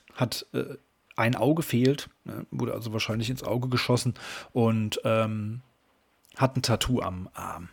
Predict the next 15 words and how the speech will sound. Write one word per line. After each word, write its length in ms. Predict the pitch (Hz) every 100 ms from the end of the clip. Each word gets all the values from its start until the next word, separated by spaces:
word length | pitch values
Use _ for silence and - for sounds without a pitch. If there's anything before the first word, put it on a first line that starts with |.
| _
also 240 | 107 95 95
so 140 | 92
am 180 | 92 -
Handgelenk, 580 | 98 - 95 - - -
ne, 100 | - 101
auf 100 | -
der 100 | -
Innenseite. 580 | 101 104 - - - - - - - - - - - -
So, 320 | - 110 87 -
und 420 | 135 131 127 - - _ _ _ _ _ _ _ _ _ _ -
dann 240 | 156 226
gibt 180 | 214 214
es 240 | 190 -
einen 140 | 139 123
Schwenk. 540 | - 139 247 262 -